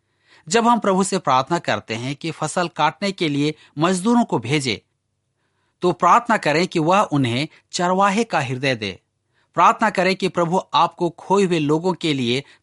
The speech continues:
तरस से भरा हुआ हृदय दे। हम मत्ती रचित सुसमाचार नौ अध्याय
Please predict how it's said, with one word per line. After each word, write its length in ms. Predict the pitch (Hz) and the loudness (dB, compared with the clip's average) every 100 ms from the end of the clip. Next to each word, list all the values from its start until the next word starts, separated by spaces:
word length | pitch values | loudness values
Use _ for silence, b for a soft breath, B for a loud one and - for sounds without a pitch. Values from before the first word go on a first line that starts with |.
| - | -8
तरस 260 | 175 196 | -4 -2
से 240 | - - 156 | -2 -4 -4
भरा 260 | 110 147 | -2 0
हुआ 220 | 170 151 139 | 0 0 -2
हृदय 360 | 135 127 135 | -4 -4 -4
दे। 240 | 117 101 - _ b b b - | -4 -8 -10 _ b b b -4
हम 120 | 143 | 0
मत्ती 240 | 160 175 208 | 0 0 -2
रचित 200 | 196 - | -2 -6
सुसमाचार 600 | 175 - 160 151 156 143 | -6 -4 -2 0 0 2
नौ 200 | 156 165 | 2 2
अध्याय 420 | 147 147 151 | 2 0 -2